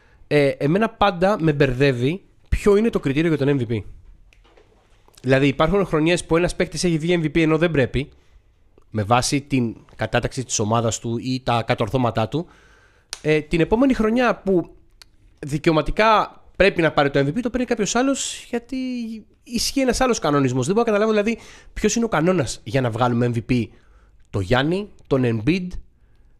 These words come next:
ή τον, ε, Νίκολα Γιόκιτς, οι οποίοι αυτή τη στιγμή είναι οι τρεις επικρατέστεροι. Δεν νομίζω ότι υπάρχει κι άλλος αυτή τη στιγμή να παίζει το όνομά του για αυτόν τον τίτλο.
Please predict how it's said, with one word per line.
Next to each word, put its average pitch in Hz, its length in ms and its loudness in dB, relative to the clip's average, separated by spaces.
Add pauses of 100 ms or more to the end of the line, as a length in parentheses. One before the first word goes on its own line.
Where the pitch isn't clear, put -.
(140)
ή 233 160 -2
τον, 202 320 0
ε, 156 200 0
Νίκολα 170 280 0
Γιόκιτς, 147 340 0
οι 127 40 0
οποίοι 139 260 0
αυτή 120 180 -8
τη 143 40 -10
στιγμή 147 160 -2
είναι 147 100 0
οι 123 40 -6
τρεις 135 120 -4
επικρατέστεροι. 120 480 -4
Δεν 110 100 -2
νομίζω 113 160 -2
ότι 85 100 -10
υπάρχει - 240 -10
κι 95 100 -10
άλλος 92 240 -8
αυτή 95 160 -10
τη 92 80 -14
στιγμή 101 240 -6
να 98 200 -4
παίζει 101 580 -4 (180)
το - 80 -2
όνομά 117 200 0
του 113 80 -4
για 110 80 -2
αυτόν 104 140 -4
τον 104 100 -2
τίτλο. 95 320 -8